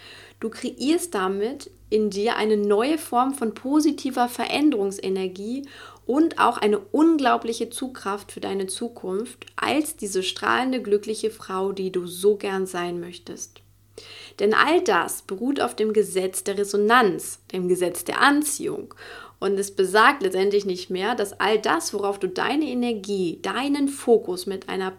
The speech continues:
positiven Energie und deinen positiven Gefühlen lenkst, all das ziehst du früher oder später in dein Leben und es wird Wirklichkeit.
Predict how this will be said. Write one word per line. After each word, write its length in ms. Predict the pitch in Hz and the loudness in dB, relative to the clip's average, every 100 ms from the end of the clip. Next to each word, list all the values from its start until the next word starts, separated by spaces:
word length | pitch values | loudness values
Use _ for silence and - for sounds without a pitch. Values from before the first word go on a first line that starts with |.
| - | -12
positiven 720 | - 285 294 277 - 247 247 | -4 2 2 0 -4 -4 0
Energie 720 | 208 202 196 196 233 190 196 | 2 2 0 0 -2 0 -2
und 180 | 202 190 | -4 -4
deinen 200 | 190 196 | -4 -4
positiven 680 | - 277 262 226 226 214 | -2 -2 -2 -4 -4 0
Gefühlen 480 | 202 202 - 285 240 | 0 -2 0 0 2
lenkst, 480 | 185 180 - - - - - - - _ - | 0 -4 -10 -14 -20 -20 -20 -20 -20 _ -2
all 300 | 196 226 302 | 2 4 4
das 400 | 311 196 240 - | 2 0 0 -6
ziehst 260 | - 214 - | -8 -8 -8
du 60 | |
früher 440 | 185 - 240 277 262 | -10 -6 -2 2 4
oder 220 | 202 190 | 4 2
später 480 | 185 - 196 202 196 | -4 -2 -4 -2 -6
in 160 | 190 | -4
dein 260 | 185 185 185 | -4 -4 -4
Leben 300 | 185 196 202 | 0 0 0
und 180 | 190 175 | -4 -6
es 180 | - - | -6 0
wird 220 | 226 226 | 0 0
Wirklichkeit. 920 | 185 202 - - - - - - - | -2 -2 -2 -12 -14 -12 -12 -12 -18